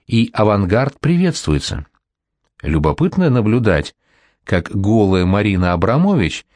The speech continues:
бьется головой о стенку. Но вот грязь в парижском метро — это уже лишнее.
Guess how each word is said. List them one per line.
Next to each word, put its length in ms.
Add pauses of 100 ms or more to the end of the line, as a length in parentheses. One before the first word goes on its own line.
(220)
бьется 400
головой 420
о 20
стенку. 560 (640)
Но 180
вот 260
грязь 500
в 100
парижском 580
метро — 440 (540)
это 220
уже 220
лишнее. 640